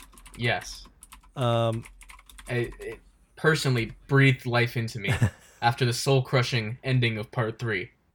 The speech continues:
Speaker 2: Yeah, that's true. It, I mean, it, part four is a big palate cleanser for a lot of things, right? <clears throat> And I think it's interesting 'cause it, it's just, yeah, it goes back sort of like, it's almost like part two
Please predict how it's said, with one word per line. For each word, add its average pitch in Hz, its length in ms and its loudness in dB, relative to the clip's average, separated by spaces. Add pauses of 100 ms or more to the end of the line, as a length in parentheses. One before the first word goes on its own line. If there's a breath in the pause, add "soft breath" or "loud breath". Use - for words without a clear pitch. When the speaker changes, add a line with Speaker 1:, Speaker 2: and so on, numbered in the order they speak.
(180)
Speaker 2:
Yeah, 202 320 2
that's 240 280 -2
true. 254 200 -2
It, 190 240 2
I 185 60 -2
mean, 208 280 0
it, 185 280 -4
part 214 260 0
four 202 240 -2
is 151 160 -2
a 147 60 -8
big 135 180 -2 (200)
palate 123 380 -4
cleanser 113 600 -6
for 113 200 -10
a 107 80 -6
lot 104 340 -6
of 101 180 -12 (600)
things, 107 380 -12
right? 113 360 -6 (520)
<clears throat> 160 320 4 (500 soft breath)
And 170 80 4
I 180 80 6
think 208 240 2
it's 170 160 -2
interesting 156 460 -2
'cause 139 140 -4
it, 143 160 -2
it's 147 340 -6
just, - 520 -2 (320)
yeah, 131 180 -4
it 127 100 -8
goes 185 240 2
back 185 240 2
sort 175 200 2
of 165 60 0
like, 160 220 2
it's 151 140 -6
almost 262 200 0
like 220 140 -2
part 131 320 -2
two 143 640 0